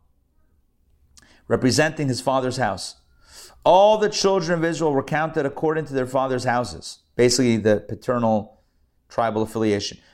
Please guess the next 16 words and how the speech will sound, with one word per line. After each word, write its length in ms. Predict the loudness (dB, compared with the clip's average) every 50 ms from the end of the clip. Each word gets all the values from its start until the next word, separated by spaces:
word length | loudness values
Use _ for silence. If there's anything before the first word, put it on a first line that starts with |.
| _ _
from 160 | -14 -14 -12
twenty 340 | -6 -2 -2 -2 -2 -2 -2
years 200 | -2 -2 0 0
old 200 | 0 0 0 0
and 80 | 0 0
upward, 360 | -2 -2 -2 -2 -2 -2 -2
all 300 | -2 -2 0 0 0 0
who 60 | 0
were 120 | 0 -2
fit 280 | -2 -2 -4 -4 -4 -4
to 80 | -2 0
go 100 | 0 0
out 160 | 0 -2 -4
to 80 | -6
the 100 | -4 -2
army. 320 | -2 0 -2 -2 -4 -6